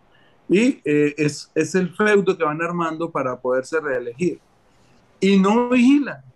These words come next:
que es lo peor. Entonces, nueve billones nos cuestan esos organismos de control y ni siquiera son capaces de pagarse su, su, <laughs> su mantenimiento. Es decir, que descubran entuertos por ese valor. Entonces, por eso es que a veces Gustavo Petro dice,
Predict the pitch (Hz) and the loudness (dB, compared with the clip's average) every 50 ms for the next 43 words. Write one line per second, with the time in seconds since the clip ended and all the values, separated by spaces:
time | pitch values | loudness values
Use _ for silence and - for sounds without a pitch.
0 | _ _ _ - 143 147 156 180 180 - 180 165 175 226 233 185 - - _ _ | _ _ _ -6 -4 -4 -4 -6 -4 -4 -4 -4 -4 -6 -10 -10 -14 -20 _ _
1 | _ _ _ _ _ _ _ _ _ - 165 185 196 180 175 175 180 196 220 240 | _ _ _ _ _ _ _ _ _ 0 0 0 2 -2 -2 -2 -2 0 0 2
2 | 247 262 262 254 233 202 180 190 190 175 165 156 147 143 143 135 - 170 165 165 | 2 2 2 2 0 -4 -4 -4 -4 -4 -6 -6 -6 -6 -8 -6 -2 -2 -2 -2
3 | 165 190 190 190 196 185 175 202 - 156 151 143 143 135 135 139 143 160 170 165 | -2 -4 -4 -4 -4 -4 -2 -2 -2 -2 -2 -2 -2 -4 -2 -2 -2 -2 -4 -2
4 | 160 160 - - 135 131 127 135 131 131 - - - _ - 170 170 160 156 139 | -4 -4 -4 -2 -4 -2 0 -2 -2 -2 -4 -8 -16 _ -2 0 2 2 2 2
5 | 143 139 - 143 143 151 165 170 170 156 175 165 160 - 160 151 151 - 165 156 | 0 0 2 2 2 2 0 0 -4 -2 -2 -2 -2 -2 -4 -4 -4 -8 -12 -14
6 | - _ _ _ _ _ _ _ _ _ _ - 131 151 151 139 - _ _ _ | -14 _ _ _ _ _ _ _ _ _ _ -2 0 0 0 0 -2 _ _ _
7 | _ _ 143 135 135 143 160 175 180 - - 220 214 214 196 - - 170 165 147 | _ _ -2 -2 0 0 0 0 0 0 0 0 2 2 2 0 0 -4 -4 -4
8 | 139 135 120 117 - _ _ _ _ _ _ - - 147 139 135 135 135 - - | -6 -6 -10 -12 -18 _ _ _ _ _ _ -8 -4 -4 -2 -2 -2 -2 -2 -4
9 | - - - - - - - - _ _ - 147 147 147 143 135 131 147 135 135 | -6 -6 -8 -18 -20 -20 -20 -20 _ _ 0 0 2 2 0 0 0 0 2 2
10 | 139 165 220 226 196 - - _ 156 160 180 190 202 196 196 180 160 151 156 - | 2 2 2 0 0 -4 -4 _ -2 0 0 0 0 0 0 0 0 0 -2 -2
11 | _ 190 196 202 202 220 220 196 180 156 135 175 180 180 - 214 202 - - 180 | _ 2 2 2 2 -2 -6 -10 -10 -8 -4 -4 -4 -4 -4 -6 -8 -4 -4 -4
12 | 165 180 175 202 202 196 175 165 180 208 214 190 160 139 - 160 165 160 214 196 | -4 -4 -6 -6 -4 -4 -4 -4 -2 -4 -4 -4 -6 -4 -6 -6 -4 -4 -6 -4
13 | - 180 160 170 175 - - 202 190 190 180 196 196 180 170 - 170 156 156 165 | -2 -2 -2 -2 -2 -2 -4 -2 -2 0 0 -2 -2 -2 -6 -6 -6 -2 0 -2
14 | 180 - _ _ 190 190 - 196 185 185 190 185 - 202 190 | -2 -2 _ _ -10 -10 -6 -2 -2 -2 -2 -2 -6 -14 -18